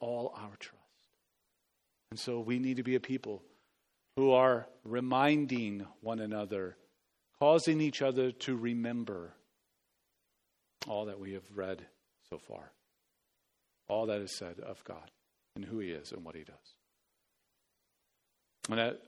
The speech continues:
naturally leads us to remember what God does, not only who he is, our Savior,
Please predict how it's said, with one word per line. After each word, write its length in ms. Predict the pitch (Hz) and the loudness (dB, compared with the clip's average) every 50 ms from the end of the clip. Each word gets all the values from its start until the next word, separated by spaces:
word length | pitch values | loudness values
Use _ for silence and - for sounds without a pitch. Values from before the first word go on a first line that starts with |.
| _ - | _ -4
naturally 440 | - 113 107 120 117 - 123 110 107 | 0 2 2 2 2 0 2 2 2
leads 200 | 107 113 113 107 | 2 2 2 2
us 120 | 117 110 104 - | 0 -2 -2 -2
to 80 | - 110 | -6 -6
remember 360 | 110 110 113 117 123 123 117 | -4 0 2 2 4 4 4
what 220 | 107 107 117 120 | 4 2 2 2
God 200 | - 117 113 113 | 2 2 2 2
does, 340 | 110 117 117 113 98 92 98 | 2 2 0 0 0 -4 -6
not 180 | 113 113 120 123 | -6 -4 -4 -4
only 220 | 120 120 117 110 | -2 -2 -4 -2
who 160 | 101 120 123 | -2 0 0
he 100 | 123 117 | 2 2
is, 320 | 107 95 98 131 143 - - - - _ _ _ _ _ _ _ _ - | 2 2 0 0 -2 -6 -12 -18 -20 _ _ _ _ _ _ _ _ 2
our 200 | - 120 113 110 | 4 4 4 4
Savior, 580 | 110 - - 135 131 123 117 113 107 104 113 120 | 2 0 0 0 0 0 0 0 -2 -2 -2 -6